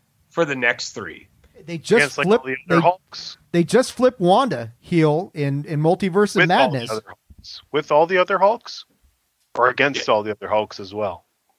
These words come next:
Speaker 1: Well, I mean, he, he would, uh, again, in Planet Hulk, he takes over Sakaar. He becomes the king. I, I, I, you know, and, and that's, that's kind of a cool story arc and a major twist to the Marvel formula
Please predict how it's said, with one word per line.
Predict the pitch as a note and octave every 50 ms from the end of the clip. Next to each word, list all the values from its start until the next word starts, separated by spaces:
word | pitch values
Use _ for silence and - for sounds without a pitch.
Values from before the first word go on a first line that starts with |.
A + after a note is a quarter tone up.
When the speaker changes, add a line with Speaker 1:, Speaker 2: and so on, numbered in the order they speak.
| _ _ _ _ _ _ -
Speaker 1:
Well, | - A3+ F#3
I | E3 E3 F3
mean, | F#3 F3+ F3
he, | F3 F#3 F#3+ E3
he | - D3+ D#3+ F#3+ G3+ G#3
would, | G3 G3+ G3+ F#3+ E3 D#3+ - -
uh, | F3 F3 E3+ E3 D3 -
again, | D3 C#3+ E3 F3+ G3 E3+
in | C#3 C3 C3 A#2+
Planet | - - F3 F#3+ G3 G3+ F#3
Hulk, | C3+ D#3 F3+ G3 F#3+ -
he | D#3+ D3+
takes | - E3+ F3 E3+ - -
over | E3 D#3+ E3+ E3+ E3 D#3
Sakaar. | - - C#3 - - A#2 F#2+ D2 D2 D2 _ _ _ _ _ _ _
He | - D#3+ E3
becomes | D3+ E3 - E3 E3+ E3+ D#3 B2
the | C3+ D#3
king. | - - D3+ D3+ D#3 D3 A2 F#2+ - _ _ _ _ _ _ _ _ _ _ -
I, | D3+ D3+
I, | - - D#3 D#3 C#3+ -
I, | D#3 E3 E3 D#3 D3 _ - -
you | - D#3+
know, | E3 D#3+ D#3 D#3+
and, | E3 E3 D3+
and | D#3 D#3 D3
that's, | D3 E3 G3+ G3+ - _ _ - - - - - _ _ _ _ _ A2
that's | C3+ C3+ D3+ F3 - - -
kind | - - F#3 G3 A3 A#3 A3+
of | G3+
a | G3+ -
cool | - - G3 G#3 G3 F3
story | - - - E3 D#3+ F3+ F#3 E3
arc | D3 B2 A#2 A#2 - -
and | C#3+ C#3 C#3 C3 - C3
a | C3+
major | C3+ C3+ C#3 C#3 D3 D3+ C#3+ - _ - D#3+ E3+ F#3 G3 G#3 G#3+ A3 A3 F3 D#3+ F#3 F3+
twist | E3+ - - - E3+ F3+ E3+ C#3+ A2+ - - -
to | - D#3+
the | C#3 C3
Marvel | C3 B2+ B2 B2+ C3+ B2+ C3 B2+
formula | - C3+ B2+ C3+ C#3 C3+ B2 A2 G2 F#2 F2 E2+ E2